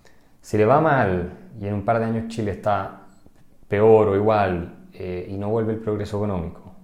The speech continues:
y, y el caos a nivel político es generalizado,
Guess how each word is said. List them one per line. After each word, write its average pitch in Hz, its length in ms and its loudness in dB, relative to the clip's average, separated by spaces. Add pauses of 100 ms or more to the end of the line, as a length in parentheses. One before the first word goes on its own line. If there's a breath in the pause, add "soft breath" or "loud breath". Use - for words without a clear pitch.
(760 soft breath)
y, 95 340 -8
y 95 100 -4
el 92 140 -6
caos 110 580 4
a 104 80 -4
nivel 104 200 -2
político 104 420 -4
es - 60 -12
generalizado, 98 800 -6